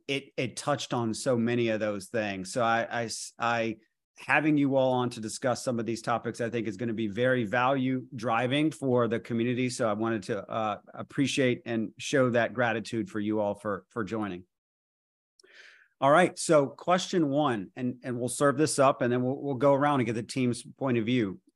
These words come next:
So as we look at the rapidly evolving C P G landscape, where there's technology and customer expectations continuing to transform our space, how can C P G leaders effectively balance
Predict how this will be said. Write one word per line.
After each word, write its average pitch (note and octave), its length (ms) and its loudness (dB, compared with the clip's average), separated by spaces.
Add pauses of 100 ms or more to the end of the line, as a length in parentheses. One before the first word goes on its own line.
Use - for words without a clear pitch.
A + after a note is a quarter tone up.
So C3 340 2
as B2+ 200 0
we G#3+ 160 2
look D#3 280 4
at B2 120 -4
the B2 80 0
rapidly B2+ 500 2
evolving A#2+ 520 2
C A#2+ 200 -6
P A#2 160 -2
G A2 220 -2
landscape, G#2 680 -4 (500)
where B2 180 2
there's C3 340 2 (140)
technology C#3 720 2
and A#2 240 -2
customer C#3 400 0
expectations B2 840 -2
continuing C3+ 800 0
to A2+ 100 -8
transform A#2+ 720 0
our G#2 140 0
space, A2 640 -2 (920)
how G3 240 2
can A3+ 180 0
C F3 200 2
P E3 160 2
G C3+ 200 0
leaders B2+ 420 2
effectively B2 680 0
balance A#2 640 0